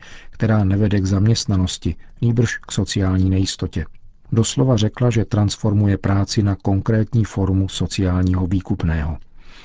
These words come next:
což papež slovní hříčkou ještě poněkud vyostřil, když tento jev nazval sociálním vydíráním. Podrobněji pak vylíčil, proč je práce mnohem důležitější než samotná spravedlivá mzda.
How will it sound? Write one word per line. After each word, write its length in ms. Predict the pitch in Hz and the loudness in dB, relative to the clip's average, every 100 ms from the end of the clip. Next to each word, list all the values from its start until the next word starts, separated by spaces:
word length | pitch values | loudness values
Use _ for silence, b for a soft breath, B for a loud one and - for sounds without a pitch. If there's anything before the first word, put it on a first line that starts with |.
| B B | B B
což 240 | - 87 | -4 -4
papež 380 | - - 101 - | -4 -4 -4 -4
slovní 360 | 104 90 95 | -4 0 0
hříčkou 480 | 82 98 - - 101 | 0 -2 -4 -4 0
ještě 300 | 92 85 - | 0 -2 -6
poněkud 420 | - 92 90 98 | -2 -2 0 -2
vyostřil, 600 | 90 110 95 - 92 87 82 B B B B | -4 -4 -4 -4 -2 -2 -4 B B B B
když 240 | 98 - | -2 0
tento 320 | - 92 95 | 0 0 2
jev 280 | 92 98 - | 2 0 -2
nazval 460 | 90 85 90 90 90 - - | -2 -2 0 -2 -4 -8 -8
sociálním 800 | - 95 101 92 92 92 92 80 | -6 -2 0 2 2 2 2 0
vydíráním. 760 | 95 92 87 78 78 78 76 73 - - - - - | -2 0 0 0 -2 -2 -4 -6 -12 -20 -20 -20 -6
Podrobněji 480 | 104 113 127 131 131 | 0 2 4 6 4
pak 200 | 117 107 | 2 2
vylíčil, 440 | 120 120 - 123 | 2 2 2 0
proč 360 | 101 117 113 - | 2 0 0 0
je 100 | 90 | -2
práce 420 | 92 92 92 90 | 0 0 0 0
mnohem 300 | 87 92 87 | 0 2 0
důležitější 760 | 95 98 95 90 98 90 - 101 | 2 2 2 2 2 0 0 0
než 180 | 92 - | 0 0
samotná 480 | 90 90 101 95 | 0 0 0 0
spravedlivá 680 | 92 - 92 90 90 92 92 | 0 -2 -2 0 2 2 2
mzda. 280 | 90 85 | 0 0